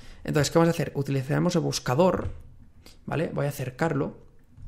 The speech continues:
y pondré un ejemplo de una película conocida, eh, como sería la de Titanic,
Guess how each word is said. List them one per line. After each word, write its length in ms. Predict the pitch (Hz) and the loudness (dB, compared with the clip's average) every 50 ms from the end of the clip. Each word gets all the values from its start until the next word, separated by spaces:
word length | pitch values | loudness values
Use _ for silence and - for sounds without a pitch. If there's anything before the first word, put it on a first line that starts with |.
| - - - - - | -14 -14 -14 -14 -6
y 140 | - 180 160 | -2 2 4
pondré 240 | - 165 160 165 165 | 6 6 8 8 8
un 100 | 165 165 | 8 6
ejemplo 320 | 151 - - 143 143 151 | 4 2 0 0 2 2
de 60 | 151 | 2
una 200 | 143 139 135 135 | 2 2 0 -2
película 600 | - 139 135 - 139 135 127 127 131 123 123 - - | -4 -4 -2 -2 -2 0 0 0 -2 -4 -6 -8 -6
conocida, 680 | - 127 127 131 127 131 156 151 147 160 185 - - - - - - - - - - - - - - - | -4 -2 -2 -2 -2 -2 -2 0 0 -2 -4 -6 -12 -18 -20 -20 -20 -18 -16 -14 -14 -16 -16 -12 -8 -6
eh, 480 | 143 135 127 127 123 123 127 127 - - - - - - - | -4 -2 -2 -2 -2 -4 -6 -8 -10 -10 -12 -14 -16 -18 -12
como 160 | - - 135 | -8 -6 -4
sería 460 | 127 - 139 127 131 131 135 135 135 131 | -4 -2 -2 0 2 4 4 4 4 4
la 80 | 131 | 4
de 100 | 131 127 | 2 2
Titanic, 580 | 127 123 113 - 135 131 - - - - - | 0 0 0 0 0 0 0 -4 -8 -14 -18